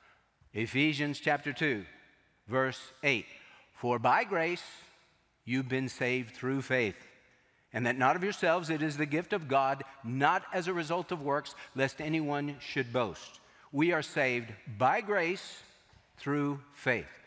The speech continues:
By God's grace through our putting our faith in God's grace. You know, Jesus said, "If you have faith just as,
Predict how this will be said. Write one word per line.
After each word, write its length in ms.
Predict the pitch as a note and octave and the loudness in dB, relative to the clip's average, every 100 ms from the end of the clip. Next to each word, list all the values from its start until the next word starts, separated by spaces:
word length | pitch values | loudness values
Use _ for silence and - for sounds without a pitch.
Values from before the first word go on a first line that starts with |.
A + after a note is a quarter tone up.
| - - | -20 0
By 260 | C3 B2+ | 4 4
God's 420 | B2 B2 F3+ G#3 D3+ | 2 2 2 2 -2
grace 480 | D#3 C#3+ C#3+ - - - - | 0 0 -2 -6 -18 -20 -10
through 360 | - D3+ C#3+ D3+ | -2 2 2 2
our 360 | C#3 C#3 C#3 - - - - - | 4 4 4 -2 -12 -20 -20 -2
putting 480 | E3+ E3+ E3 E3+ - - _ _ - | 0 2 0 -2 -10 -20 _ _ 2
our 200 | C#3+ C3 | 2 2
faith 460 | - E3+ D#3+ D#3 - - | -2 0 0 -4 -10 -2
in 360 | D#3 C#3+ C#3 A#2+ - | 0 2 0 -4 2
God's 360 | C#3 C3 - - A#2 | 2 2 -2 -16 -4
grace. 480 | B2 C3+ F2+ - - - - - - - | 2 2 2 -10 -18 -20 -20 -20 -20 -6
You 100 | D#3+ | 0
know, 140 | D3 C#3 | 2 2
Jesus 460 | C3 F3+ C#3+ D3 | 0 0 0 0
said, 180 | E3 D#3 | 0 0
"If 160 | D3 E3 | 0 0
you 80 | |
have 260 | D#3 D3 A#2+ - - | 2 2 0 -14 -8
faith 420 | - F3 D#3+ - - - D3+ | 0 2 0 -2 -20 -8 -2
just 220 | E3+ E3+ | -2 0
as, 200 | C#3+ | -4